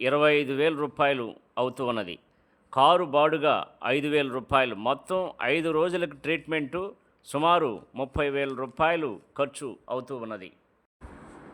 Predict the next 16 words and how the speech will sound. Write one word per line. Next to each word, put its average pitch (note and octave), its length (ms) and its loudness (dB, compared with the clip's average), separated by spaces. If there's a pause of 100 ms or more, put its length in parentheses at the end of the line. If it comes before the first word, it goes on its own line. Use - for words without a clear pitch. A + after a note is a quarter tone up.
(1300)
యాజమాన్యం D#3+ 1000 10 (240)
వెంటనే C3+ 680 4
జోక్యం D3 500 2
చేసుకుని D3 520 0 (1400)
వారిని, D3+ 840 6 (380)
వారి C3+ 220 4
కుటుంబాన్ని D3+ 840 2 (340)
పట్టించుకొని D3+ 720 -2 (300)
వారి C#3 400 4
వైద్య C#3 420 0
ఖర్చులు D3 420 0
భరించాలని, C#3+ 800 2 (400)
వారి D3 260 6
కుటుంబ D#3+ 440 0
పోషణ D#3 460 -2
కోసం C#3+ 580 -4